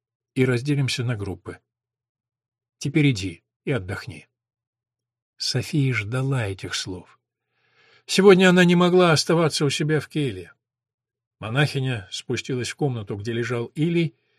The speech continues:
и еще раз проверила его состояние. Он все так же спал. Комнаты для гостей пустовали, и София легла в соседней,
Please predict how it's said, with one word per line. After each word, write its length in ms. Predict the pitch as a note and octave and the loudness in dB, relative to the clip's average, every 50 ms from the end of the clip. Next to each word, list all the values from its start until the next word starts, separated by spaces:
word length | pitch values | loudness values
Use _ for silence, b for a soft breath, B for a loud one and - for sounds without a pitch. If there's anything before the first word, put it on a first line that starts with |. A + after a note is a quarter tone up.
| _ _ _ _ _ | _ _ _ _ _
и 100 | - D#3 | -4 -2
еще 280 | E3 D3+ - - D#3 C#3+ | -2 -2 -2 -2 -2 -2
раз 200 | D3 D3+ C#3+ - | -2 -2 -2 -4
проверила 520 | - - C#3 B2+ B2 C3+ C3 C3 B2 A#2+ | -4 -4 -4 -2 -2 -2 0 0 0 -2
его 180 | A#2 A2 A2+ A2 | -2 -2 -4 -4
состояние. 800 | - - A#2 - - - A2 G2 F#2+ F#2 F2+ F2 E2+ E2 - _ _ _ _ _ _ _ _ _ _ _ _ _ _ _ | -6 -6 -6 -8 -8 -8 -8 -8 -8 -8 -10 -14 -18 -20 -20 _ _ _ _ _ _ _ _ _ _ _ _ _ _ _
Он 300 | G2 A2 C#3 D#3 D#3+ D3 | -4 0 2 2 2 2
все 260 | B2 - - - A#2 - | 0 -2 -4 -6 -6 -6
так 260 | - A#2 A#2+ A2+ A2 | -6 -8 -8 -8 -8
же 140 | A2 A2 G#2+ | -8 -6 -6
спал. 520 | - - - - G2 F#2 F2 E2+ - _ _ _ _ _ _ _ _ _ _ _ _ _ _ _ _ _ _ _ | -8 -8 -8 -8 -8 -8 -10 -12 -16 _ _ _ _ _ _ _ _ _ _ _ _ _ _ _ _ _ _ _
Комнаты 460 | - A#3 A3+ G#3 G3+ F#3+ D#3+ - F3 | 4 6 6 6 4 2 4 4 4
для 160 | D#3 E3+ E3 | 4 4 4
гостей 360 | D#3 E3+ D#3+ - - - F#3 E3+ | 4 4 4 2 2 2 2 2
пустовали, 680 | - E3+ C#3+ - - E3 D3+ F3 F3+ E3+ D3+ A#2 G#2+ | 2 0 -4 -2 0 0 2 2 2 2 0 0 -2
и 160 | G#2 G2 G2 | -4 -4 -4
София 420 | G2+ - C3 A#2+ A2+ E3 E3+ E3 D3+ | -6 -6 -6 -6 -4 -2 -2 -2 -2
легла 300 | C#3 C3+ C#3 C#3 D3+ C#3+ | -2 -2 -2 -2 -2 -2
в 80 | - | -2
соседней, 720 | - - C3+ - - - F#3+ G3 F#3 F3 F3 E3 D#3 C#3+ - | -4 -4 -4 -2 -2 0 2 2 2 2 2 2 2 0 0